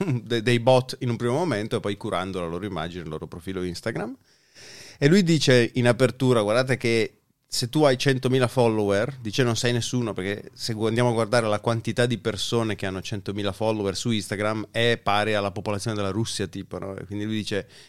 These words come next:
Speaker 2: è chiaramente impossibile che uno conosca tutte queste persone, quindi non possono essere famose.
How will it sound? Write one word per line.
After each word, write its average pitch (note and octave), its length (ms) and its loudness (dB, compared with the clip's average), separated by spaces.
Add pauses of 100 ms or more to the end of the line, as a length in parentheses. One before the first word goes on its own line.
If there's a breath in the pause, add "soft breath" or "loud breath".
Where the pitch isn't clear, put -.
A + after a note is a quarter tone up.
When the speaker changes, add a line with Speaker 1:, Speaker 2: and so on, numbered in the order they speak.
(200 loud breath)
Speaker 2:
è A#2+ 120 -6
chiaramente B2+ 400 2
impossibile C3+ 580 0
che B2+ 80 -2
uno A#2+ 160 2
conosca A2 380 -2
tutte B2+ 300 0
queste F#2+ 260 -4
persone, F2 440 -6
quindi F#2 160 -6
non F2 140 -6
possono A2 320 -2
essere F#2+ 260 -2
famose. F2 540 -8